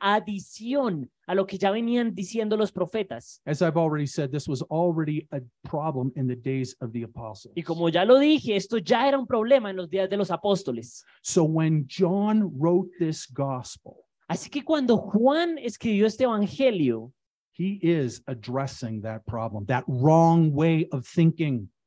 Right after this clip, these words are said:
Speaker 1: Él está tratando con ese problema, con esta manera errada de pensar.
Speaker 2: From the beginning of this gospel,
Speaker 1: Desde el principio de este evangelio,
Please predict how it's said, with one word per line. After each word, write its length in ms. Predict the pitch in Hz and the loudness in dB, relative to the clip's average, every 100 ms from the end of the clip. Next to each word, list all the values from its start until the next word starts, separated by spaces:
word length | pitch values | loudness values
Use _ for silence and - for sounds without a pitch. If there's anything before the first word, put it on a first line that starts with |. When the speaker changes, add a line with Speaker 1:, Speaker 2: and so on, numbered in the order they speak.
| _ - | _ -4
Speaker 1:
Él 260 | 196 247 247 | 0 0 0
está 400 | 233 233 247 214 | -4 -4 -4 -4
tratando 880 | - 196 170 _ - 262 311 330 339 | -4 -4 -4 _ -2 0 0 2 0
con 160 | 339 226 | 0 -2
ese 200 | 175 208 | -2 -4
problema, 480 | - 175 160 170 156 | 0 2 2 0 -2
con 160 | 170 170 | -2 -2
esta 180 | 196 | -4
manera 380 | 226 202 170 185 | -4 -2 0 2
errada 580 | 196 202 214 214 214 202 | 2 0 0 2 2 2
de 100 | 185 | -2
pensar. 480 | 175 151 131 135 117 _ _ _ _ - | -4 -14 -14 -14 -16 _ _ _ _ 0
Speaker 2:
From 180 | 196 185 | 4 4
the 80 | 180 | 2
beginning 800 | - 185 139 180 220 240 240 | -2 -6 -4 0 4 6 6
of 280 | 233 208 185 | 6 0 0
this 280 | 185 196 196 | 0 -2 -2
gospel, 840 | - 180 180 170 - 123 107 127 147 _ - | 0 0 0 -6 -8 -12 -12 -16 -18 _ 0
Speaker 1:
Desde 240 | 208 175 | 4 4
el 140 | 226 | 2
principio 640 | 226 220 202 - 311 330 330 | 0 -2 -2 0 -2 2 2
de 80 | 311 | 0
este 160 | - | 4
evangelio, 920 | 285 233 214 - 277 180 131 120 131 | 6 6 0 -2 -2 0 -2 -4 -6